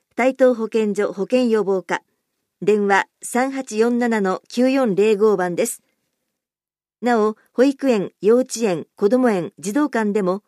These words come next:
育児、子どもの成長、発達の相談を受け付けています。必要に応じて、専門機関と連携して対応します。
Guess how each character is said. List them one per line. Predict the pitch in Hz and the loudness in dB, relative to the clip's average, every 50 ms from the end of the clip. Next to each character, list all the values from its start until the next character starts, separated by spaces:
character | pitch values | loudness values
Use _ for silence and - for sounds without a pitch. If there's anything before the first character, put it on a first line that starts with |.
| _ _ _ _ _ _ _ | _ _ _ _ _ _ _
育 | - 254 - - 254 208 | -6 -6 -2 -2 -2 -2
児、 | 156 175 160 170 - | 0 -2 -4 -4 -4
子 | - - 208 | -4 0 2
ど | 233 247 | 2 2
も | 254 262 | 2 2
の | 240 240 | 0 0
成 | 233 - 208 208 208 | 0 0 0 0 0
長、 | - - 202 190 185 175 - - _ _ _ _ _ | 0 -2 -2 -2 0 -2 -4 -6 _ _ _ _ _
発 | - 202 202 - | -6 -6 -4 -4
達 | 277 277 269 254 | -4 -6 -4 -4
の | 269 262 | -4 -2
相 | 254 254 247 247 240 | -2 0 0 0 0
談 | 240 233 226 247 | 0 0 0 0
を | 247 | -2
受 | 202 - 220 | -2 -2 -4
け | 202 | -4
付 | - - 214 | -4 -4 -6
け | 202 | -4
て | - 185 | -2 -4
い | 180 | -2
ま | 170 185 220 | -2 -4 -6
す。 | - - - _ _ _ _ _ _ _ _ _ _ _ _ _ | -6 -10 -16 _ _ _ _ _ _ _ _ _ _ _ _ _
必 | - - - - 277 | -20 -14 -6 -2 0
要 | 294 294 | 2 2
に | 285 277 269 | 2 0 0
応 | 262 254 | 0 0
じ | 226 233 202 | -2 -2 -2
て、 | 254 247 254 254 _ _ _ - | 0 0 0 -2 _ _ _ -2
専 | - - 262 262 262 | 2 2 4 4 2
門 | 269 269 269 | -2 -4 -4
機 | - - | -6 -6
関 | - 254 226 202 | -4 -2 -2 0
と | - 202 | 0 0
連 | 175 196 233 240 226 | 0 2 0 0 -2
携 | - 247 240 | -2 -2 -2
し | 233 - | -2 -2
て | 269 262 | -2 -2
対 | 254 220 196 185 175 | -2 0 0 0 2
応 | 175 175 | 0 0
し | 180 - 185 | -2 -2 -4
ま | 175 202 | -2 -2
す。 | - - - | -4 -6 -8